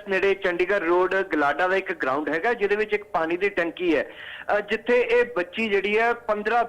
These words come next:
ਵੀਹ ਮਿੰਟ ਟੈਂਕੀ ਦੇ ਉੱਪਰ ਚੜੀ ਰਹੀ। ਜਦੋਂ ਉੱਥੇ, ਅਹ, ਪਾਰਕ ਦੇ ਵਿੱਚ ਮੌਜੂਦ ਲੋਕ ਸੀਗੇ, ਉਹਨਾਂ ਵੱਲੋਂ ਇਸ ਬੱਚੀ ਨੂੰ ਨੀਚੇ ਉਤਾਰਨ ਦੀ ਕੋਸ਼ਿਸ਼ ਕੀਤੀ ਗਈ ਤਾਂ ਇਹ ਹੋਰ ਜ਼ਿਆਦਾ ਉੱਪਰ ਚੜ੍ਹ ਗਈ, ਜਿਸ ਤੋਂ ਬਾਅਦ ਪੁਲਿਸ ਔਰ ਉਹਦੇ ਪਰਿਵਾਰ ਵਾਲਿਆਂ ਨੂੰ ਜਿਹੜਾ ਬੁਲਾਇਆ ਗਿਆ।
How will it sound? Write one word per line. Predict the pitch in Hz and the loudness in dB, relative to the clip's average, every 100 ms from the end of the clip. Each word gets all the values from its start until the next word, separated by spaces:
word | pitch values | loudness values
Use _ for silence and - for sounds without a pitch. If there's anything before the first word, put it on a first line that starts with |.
| - | 0
ਵੀਹ | 240 | 0
ਮਿੰਟ | 240 226 226 | 0 0 0
ਟੈਂਕੀ | 233 208 180 175 190 | -2 0 -2 -4 0
ਦੇ | |
ਉੱਪਰ | 185 190 180 | 0 0 -2
ਚੜੀ | 180 165 185 | 0 2 4
ਰਹੀ। | 180 226 | 4 2
ਜਦੋਂ | 196 196 208 220 | 0 2 2 4
ਉੱਥੇ, | 175 196 208 208 | 0 0 0 0
ਅਹ, | 202 180 175 160 - - - | 0 0 2 0 -2 -18 -6
ਪਾਰਕ | 202 196 220 254 | 0 0 0 0
ਦੇ | 240 | 0
ਵਿੱਚ | 233 220 | 0 -2
ਮੌਜੂਦ | 220 185 165 175 190 | -2 -2 0 0 0
ਲੋਕ | 170 180 175 | 2 0 0
ਸੀਗੇ, | 196 233 | 0 0
ਉਹਨਾਂ | 214 196 208 208 | 0 0 0 0
ਵੱਲੋਂ | 185 190 | 0 2
ਇਸ | 185 185 | 0 0
ਬੱਚੀ | 175 160 175 | -4 -4 -2
ਨੂੰ | 175 175 | -2 -4
ਨੀਚੇ | 165 175 | -2 -2
ਉਤਾਰਨ | 170 160 160 | 2 0 2
ਦੀ | 160 | -2
ਕੋਸ਼ਿਸ਼ | 156 156 160 151 | -2 -4 -4 -8
ਕੀਤੀ | 151 - 160 | -8 -4 0
ਗਈ | 220 | 0
ਤਾਂ | 247 233 | 2 0
ਇਹ | 202 233 233 - - - 208 | 4 4 4 0 -14 -2 2
ਹੋਰ | 285 | 2
ਜ਼ਿਆਦਾ | 247 220 226 | 2 2 2
ਉੱਪਰ | 202 202 196 | 0 -2 -2
ਚੜ੍ਹ | 196 196 | -2 -2
ਗਈ, | 247 | -2
ਜਿਸ | 208 - | -2 0
ਤੋਂ | 214 | 0
ਬਾਅਦ | 214 | 2
ਪੁਲਿਸ | 214 196 196 220 | 0 -2 0 0
ਔਰ | 220 208 | 2 2
ਉਹਦੇ | 202 208 | 2 0
ਪਰਿਵਾਰ | 208 175 151 147 | 0 0 2 0
ਵਾਲਿਆਂ | 147 147 147 | 0 0 0
ਨੂੰ | 151 | -2
ਜਿਹੜਾ | 147 190 | 0 0
ਬੁਲਾਇਆ | 180 135 117 | 0 0 0
ਗਿਆ। | 117 120 | 0 -4